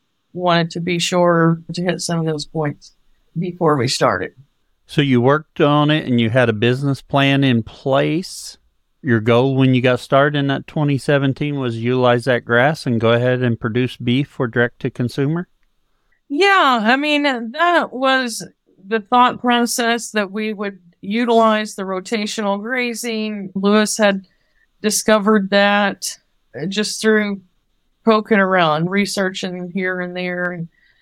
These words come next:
Speaker 1: stumbled on Joel Salatin and Polly Face and Greg Judy and Alan Nation and Alan Savory and just all these different guys. They kinda all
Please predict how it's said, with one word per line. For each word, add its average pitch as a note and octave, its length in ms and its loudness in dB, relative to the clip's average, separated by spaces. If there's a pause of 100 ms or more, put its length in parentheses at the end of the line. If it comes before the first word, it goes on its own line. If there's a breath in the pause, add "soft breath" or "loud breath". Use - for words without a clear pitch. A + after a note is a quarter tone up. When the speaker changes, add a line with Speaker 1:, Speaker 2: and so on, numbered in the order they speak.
(260)
Speaker 1:
stumbled G#3 480 2
on F#3 560 0 (120)
Joel F#3+ 320 2
Salatin G3 760 0
and F#3 160 -4
Polly E3+ 360 2
Face D#3+ 640 -6
and E3 280 -4
Greg F#3+ 320 0
Judy E3+ 840 -4
and F2 140 -14 (260)
Alan F#3 360 0
Nation E3+ 420 -2
and D#3 240 -4
Alan B2+ 300 -8
Savory G3 760 -2
and D#3+ 120 -8
just F#3+ 180 -4
all G3 140 4
these F3 200 -4
different F3 300 -6
guys. G#3 460 0 (680)
They G3 140 2
kinda G#3 340 2
all F#3+ 720 2